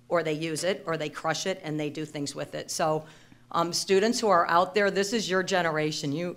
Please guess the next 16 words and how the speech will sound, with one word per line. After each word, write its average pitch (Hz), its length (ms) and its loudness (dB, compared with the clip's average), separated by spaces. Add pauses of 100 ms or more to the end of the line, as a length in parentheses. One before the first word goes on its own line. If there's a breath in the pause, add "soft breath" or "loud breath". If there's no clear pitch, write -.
you 185 140 2
have 196 260 6
to 190 100 -6
do 214 280 4
what 226 180 4
she 165 140 -2
said 165 280 2
in 160 140 2
demand. 180 640 0 (480 loud breath)
We 175 100 2
have 202 380 6
to 233 80 -2
get 196 220 2
the 202 80 -2
demand 160 500 -2
down. 156 420 -2